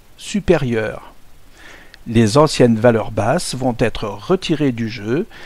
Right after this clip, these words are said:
et deviennent la nouvelle valeur en attente. On procède ainsi, chaque joueur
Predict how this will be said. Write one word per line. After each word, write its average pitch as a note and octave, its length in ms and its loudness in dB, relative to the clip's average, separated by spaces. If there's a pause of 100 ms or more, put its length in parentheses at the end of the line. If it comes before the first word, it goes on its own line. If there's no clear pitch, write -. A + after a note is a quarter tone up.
(280)
et G3+ 100 6
deviennent C3 600 2 (320)
la B2 240 2
nouvelle E3+ 340 4
valeur F#3 400 4
en E3+ 140 4
attente. A2+ 680 0 (1080)
On B2+ 80 0
procède - 520 -2
ainsi, C3 460 -4 (600)
chaque - 480 0
joueur G#2+ 580 -4